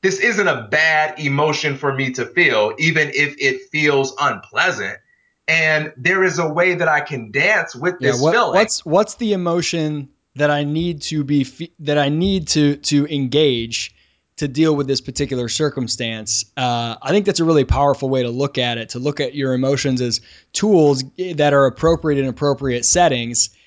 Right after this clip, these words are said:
Speaker 2: instead of just always focusing on, "Always be happy, never be afraid." No, like, fear and sadness are appropriate emotions.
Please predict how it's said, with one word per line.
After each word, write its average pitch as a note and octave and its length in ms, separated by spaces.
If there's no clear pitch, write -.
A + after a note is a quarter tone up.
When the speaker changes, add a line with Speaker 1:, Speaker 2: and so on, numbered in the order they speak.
Speaker 2:
instead A#3+ 360
of A3 60
just F3 220
always F#3+ 280
focusing F3 380
on, D3 200
"Always A3 320
be F#3+ 120
happy, E3+ 380
never F#3+ 300
be F3+ 140
afraid." D3 560
No, A#3 260
like, D#3 180
fear C4 380
and F#3 120
sadness A3 480
are F3 280
appropriate G3+ 720
emotions. D3+ 720